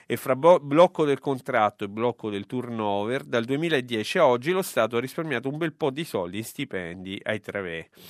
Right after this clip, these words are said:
Negli ultimi anni la voce si è andata via via sgonfiando, passando dai centosettantaduevirgolacinque miliardi del duemiladieci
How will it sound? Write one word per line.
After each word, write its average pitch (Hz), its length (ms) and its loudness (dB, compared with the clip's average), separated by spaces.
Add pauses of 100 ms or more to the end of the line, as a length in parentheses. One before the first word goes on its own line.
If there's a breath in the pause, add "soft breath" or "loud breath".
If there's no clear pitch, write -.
(260 loud breath)
Negli 127 260 -2
ultimi 131 400 0
anni 120 240 0
la 110 100 0
voce 120 320 -2
si - 120 -8
è - 20 -2
andata 110 300 0
via 107 200 -4
via 117 220 -2
sgonfiando, 156 880 2
passando 101 500 -4
dai 98 140 -4
centosettantaduevirgolacinque 104 1500 -6
miliardi 107 520 -2
del 101 200 -8
duemiladieci 131 1080 0